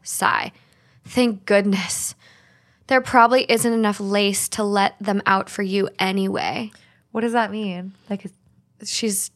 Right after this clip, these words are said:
Speaker 1: too big for the dresses. Essentially, like, body shaming her.
Speaker 2: Oh.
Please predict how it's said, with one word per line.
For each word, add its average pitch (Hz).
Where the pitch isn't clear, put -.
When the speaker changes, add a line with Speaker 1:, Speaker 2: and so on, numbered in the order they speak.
Speaker 1:
too 220
big 196
for -
the -
dresses. -
Essentially, 226
like, 214
body 196
shaming 233
her. 220
Speaker 2:
Oh. 247